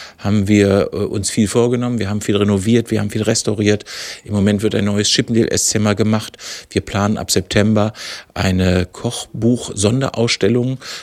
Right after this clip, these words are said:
über das Thema Die Schatzkammer ist gefüllt. Zwar, äh,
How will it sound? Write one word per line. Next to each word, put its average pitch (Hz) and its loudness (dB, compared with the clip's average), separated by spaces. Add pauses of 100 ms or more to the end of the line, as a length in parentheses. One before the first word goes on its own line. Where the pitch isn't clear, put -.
über 98 0
das 101 2
Thema 107 2
Die 98 0
Schatzkammer - -2
ist - -2
gefüllt. 120 0 (400)
Zwar, 110 2
äh, 98 -2